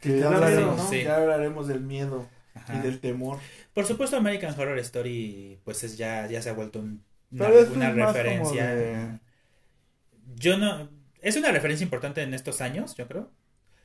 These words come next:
Speaker 3: Pero tiene sus particularidades y hablaremos después de ellas, pero bueno, creo que tiene que
Speaker 1: Tú ahí la
Speaker 3: mencionarse,
Speaker 1: dejas.
Speaker 3: tiene que mencionarse, ¿no? Sí.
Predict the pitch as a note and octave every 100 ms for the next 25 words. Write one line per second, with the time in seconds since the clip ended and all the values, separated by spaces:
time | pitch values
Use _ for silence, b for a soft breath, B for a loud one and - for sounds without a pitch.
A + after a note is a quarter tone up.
0 | _ _ _ C3 D3 F#3 G3 - B2 A#2
1 | A#2 B2 D3 A#2+ A2 A#2 A2+ A2 - A#2+
2 | C#3+ C3 - A#2 A2+ A2 A2 G#2+ G#2+ G#2+
3 | G#2+ G#2 - G#3+ - _ _ _ _ _
4 | _ _ _ _ _ _ _ C3 C#3 B2+
5 | - - - - E3 E3+ E3+ - - C#3+
6 | D3 - C#3 F3 F#3 E3+ D#3+ D3+ C3+ -
7 | D3+ D#3+ D#3 D3 C#3 A2 A2 A2 G2+ A#2
8 | F3 C3